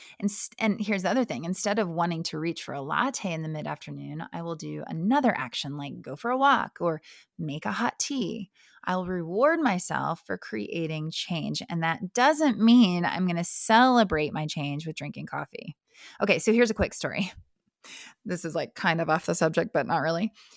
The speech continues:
So I remember when I was a kid, my mom and my aunt and uncle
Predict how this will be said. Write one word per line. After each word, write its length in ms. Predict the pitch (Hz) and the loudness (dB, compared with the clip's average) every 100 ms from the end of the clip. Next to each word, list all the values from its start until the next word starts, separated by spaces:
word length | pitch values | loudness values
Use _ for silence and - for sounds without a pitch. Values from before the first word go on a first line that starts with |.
| _ | _
So 260 | - 202 - | 2 2 4
I 100 | 202 | 2
remember 520 | 311 294 220 196 175 | 4 2 4 2 2
when 200 | - 175 | -2 -2
I 80 | 160 | -2
was 180 | 160 170 | -2 -4
a 60 | |
kid, 420 | 165 - - 175 202 | -4 -6 -8 -10 -2
my 200 | 190 180 | 0 0
mom 680 | 175 170 233 202 180 180 180 _ _ _ _ _ | 2 4 4 2 0 -2 -6 _ _ _ _ _
and 180 | - 170 | -4 -2
my 120 | 160 | -2
aunt 240 | - 160 147 | -4 -6 -6
and 80 | - | -6
uncle 440 | 151 139 135 165 | -4 -4 -4 -4